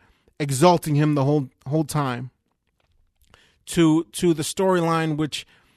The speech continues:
had racial connotations. Uh, but not just that. Uh, there's one point where somebody says, "People like us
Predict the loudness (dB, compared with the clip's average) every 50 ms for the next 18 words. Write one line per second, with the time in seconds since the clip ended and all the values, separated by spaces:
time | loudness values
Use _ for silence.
0 | _ _ _ _ _ _ _ -12 -6 -4 -2 -2 -2 0 0 2 2 2 0 -2
1 | -4 -2 -2 -2 0 0 0 -2 0 0 0 0 0 -2 -4 -6 -8 -8 -10 -14
2 | _ _ _ _ _ _ _ _ _ _ -6 -2 -2 0 0 0 -2 -4 -6 -8
3 | -10 -14 _ _ _ _ _ -18 -10 -4 -2 0 0 0 0 -2 -2 -4 -6 -2
4 | -2 -2 -2 -2 -4 -6 -6 -6 -8 -10 _ _ _ _ -8 0 2 2 2 2
5 | 0 -2 -2 -2 0 0 0 -2 -2 -4 -6 -6 -4 -4 -4 -4 -6 -6 -6 -4
6 | -4 -6 -4 -4 -6 -6 -6 -8 -8 -6 -4 -4 -4 -2 -2 -2 -4 -4 -2 -2
7 | -2 -2 -4 -8 -14 -20